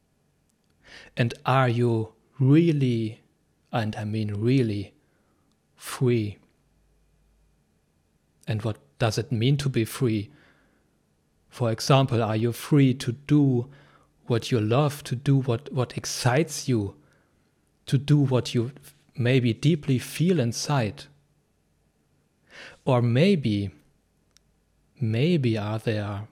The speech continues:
some voices, maybe inside, maybe also outside, or things that try to tell you to do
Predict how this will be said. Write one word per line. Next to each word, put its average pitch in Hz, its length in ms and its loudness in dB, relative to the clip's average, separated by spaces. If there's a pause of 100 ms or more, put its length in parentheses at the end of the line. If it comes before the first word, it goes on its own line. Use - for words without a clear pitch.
(120)
some 101 540 -6 (160)
voices, 127 880 -4 (360)
maybe 104 520 -4 (240)
inside, 127 680 0 (100)
maybe 107 320 -4
also 110 400 -6
outside, 120 640 -2 (400)
or 113 120 0
things 135 640 0 (600)
that 120 260 -4 (100)
try 139 560 2 (480)
to - 140 -6
tell 147 380 4
you 117 260 2
to 113 160 -6
do 113 500 0